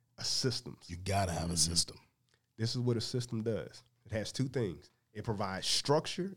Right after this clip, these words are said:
Speaker 1: and support.
Speaker 2: That's right.
Speaker 3: Structure and support.
Speaker 1: Structure and support.
Speaker 2: Yeah.
Speaker 1: So what that means is, if I'm thinking about doing something,
Speaker 2: Mm-hmm.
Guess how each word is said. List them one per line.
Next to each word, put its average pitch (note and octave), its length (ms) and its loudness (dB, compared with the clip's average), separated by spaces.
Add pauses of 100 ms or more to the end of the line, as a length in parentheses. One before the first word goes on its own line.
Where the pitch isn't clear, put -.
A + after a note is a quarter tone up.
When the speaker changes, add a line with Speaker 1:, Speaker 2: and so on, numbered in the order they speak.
Speaker 1:
and A2+ 120 0
support. - 440 -4 (180)
Speaker 2:
That's - 160 0
right. - 160 -4
Speaker 3:
Structure - 300 -4
and D#2+ 60 -6
support. - 360 -16
Speaker 1:
Structure - 460 4
and B2 80 4
support. A#2 340 -4 (320)
Speaker 2:
Yeah. D2+ 120 -8 (120)
Speaker 1:
So - 160 6
what F#3 220 8
that D3+ 180 2
means F#3 320 4
is, G#2+ 240 4 (540)
if C#3 160 -4
I'm E3+ 160 0
thinking A3+ 480 6
about F#3 340 2
doing F#3 260 10
something, A2 380 0 (180)
Speaker 2:
Mm-hmm. F#2 340 -12